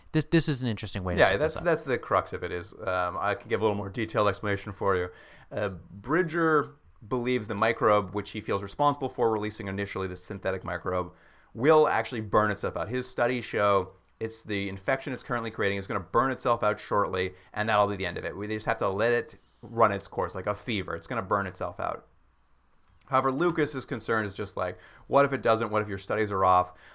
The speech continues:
Speaker 2: I can make a, uh, enzyme that I can release that will, like, basically neutralize it right now, and we can end it right now." And that, that's the, that's the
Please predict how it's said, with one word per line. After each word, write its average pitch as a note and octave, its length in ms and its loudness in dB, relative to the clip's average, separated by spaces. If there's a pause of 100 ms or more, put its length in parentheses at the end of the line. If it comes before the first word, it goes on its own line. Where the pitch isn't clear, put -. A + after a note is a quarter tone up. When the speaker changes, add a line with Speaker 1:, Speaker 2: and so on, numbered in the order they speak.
(160)
Speaker 2:
I B2 140 2
can C#3+ 240 -4
make A2+ 440 0 (380)
a, G2+ 280 0
uh, F2+ 380 2 (280)
enzyme C3+ 560 2
that G#2+ 100 6
I G#2 80 6
can A#2 160 -6
release G#2+ 580 -2 (240)
that A#2+ 140 -2
will, G#2+ 180 2
like, G2+ 180 2
basically G#2+ 320 2
neutralize A2+ 580 6
it - 100 -4
right G2 260 2
now, F2+ 220 4
and G2 80 -2
we G#2+ 80 -4
can A2+ 180 -8
end A#2+ 240 -4
it G#2+ 100 0
right F2+ 300 -4
now." F2 200 -6
And G#2+ 80 -6
that, A2+ 180 -6
that's C3 240 -6
the, B2+ 240 -10
that's B2 260 -2
the A2+ 160 -10